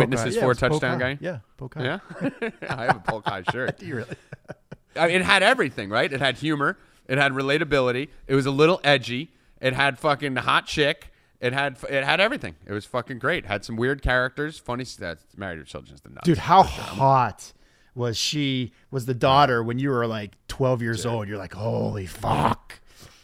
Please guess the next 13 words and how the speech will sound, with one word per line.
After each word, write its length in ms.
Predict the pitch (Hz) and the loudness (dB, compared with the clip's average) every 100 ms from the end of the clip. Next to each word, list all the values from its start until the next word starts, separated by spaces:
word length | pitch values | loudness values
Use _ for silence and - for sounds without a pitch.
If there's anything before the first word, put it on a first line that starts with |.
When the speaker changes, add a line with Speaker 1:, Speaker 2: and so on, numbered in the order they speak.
| _ - - - | _ -20 -20 -20
Speaker 1:
Uh, 220 | 78 76 73 76 _ _ - | -16 -16 -16 -20 _ _ -16
dude. 320 | 78 71 - | -14 -14 -12
Speaker 2:
Christina 300 | 170 247 185 | -6 0 4
Speaker 1:
Uh, 60 | 226 | 4
Speaker 2:
Applegate, 300 | 269 160 110 | 2 -2 -2
Speaker 1:
she's, 80 | |
Speaker 2:
right? 200 | 107 147 | 2 2
Speaker 1:
she's 160 | 98 87 | 2 -4
Speaker 2:
That's 60 | - | -8
who 80 | |
it 40 | 160 | -4
was, 200 | 156 104 | -4 -6
right? 160 | 143 | -12